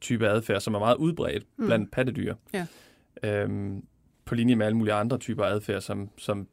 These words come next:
Speaker 1: de ofte har, eller som vi ofte har,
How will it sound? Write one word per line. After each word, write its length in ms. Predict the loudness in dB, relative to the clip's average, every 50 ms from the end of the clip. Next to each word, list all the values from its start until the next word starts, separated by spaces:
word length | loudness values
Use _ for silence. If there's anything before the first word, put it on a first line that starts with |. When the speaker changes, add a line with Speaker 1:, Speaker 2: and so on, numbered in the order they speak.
| _ -4
Speaker 1:
de 140 | -2 0
ofte 280 | 2 2 0 0 -4 -4
har, 300 | -2 -2 -2 -2 -4 -6 -12 -20 -20 -20 -20 -20 _ _ _ _ _ -10
eller 160 | -10 -10 -10
som 160 | -10 -4 0
vi 120 | 4 4
ofte 260 | 4 4 4 2 -2 -2
har, 240 | 0 0 0 0